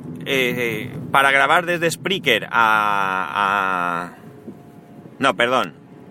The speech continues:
desde Skype a Spreaker Studio hay que utilizar un, un software intermedio que se llama... ¿cómo era? No sé qué, Sunflower o algo así.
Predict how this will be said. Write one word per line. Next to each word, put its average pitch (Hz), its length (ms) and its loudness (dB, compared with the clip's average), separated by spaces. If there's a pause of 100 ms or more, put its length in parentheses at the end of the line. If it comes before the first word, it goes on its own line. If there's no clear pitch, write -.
desde 120 560 2
Skype 135 500 0 (120)
a 117 240 4
Spreaker 160 420 -2
Studio 175 480 0 (380)
hay 147 140 2
que 180 100 2
utilizar 170 480 0
un, 143 600 -4
un 135 120 -6
software 156 300 2
intermedio 160 580 0
que 147 80 -6
se 123 160 -6
llama... 113 880 0 (840)
¿cómo 104 240 -2
era? 156 260 -2 (2000)
No 120 100 -2
sé 123 140 -2
qué, 135 280 0
Sunflower 151 680 0
o 156 80 0
algo 151 160 -2
así. 180 320 -6